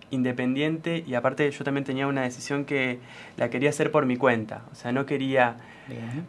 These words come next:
Speaker 1: no quería armar un guión y presentarlo para un subsidio, no quería, no, no es que no quería, no estaba con,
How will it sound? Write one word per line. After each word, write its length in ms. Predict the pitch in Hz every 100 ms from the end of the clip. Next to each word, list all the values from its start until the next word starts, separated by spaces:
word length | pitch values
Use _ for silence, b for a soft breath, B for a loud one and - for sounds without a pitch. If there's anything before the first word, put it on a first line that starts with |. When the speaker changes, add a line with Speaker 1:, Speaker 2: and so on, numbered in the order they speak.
| -
Speaker 1:
no 160 | 151 165
quería 280 | 165 170
armar 500 | 165 143 139 139 151
un 160 | 156 147
guión 360 | 143 147 156 165
y 100 | 131
presentarlo 760 | - - 123 123 131 135 139 131
para 160 | 117
un 80 | 123
subsidio, 920 | 123 117 - 139 139 135 131 131 127
no 140 | 131
quería, 340 | 131 123 131 135 -
no, 140 | 139 - -
no 100 | 185
es 60 | 160
que 60 |
no 100 | 113 110
quería, 220 | 113 120
no 60 | 151
estaba 260 | 165 180 170
con, 580 | 131 123 120 113 110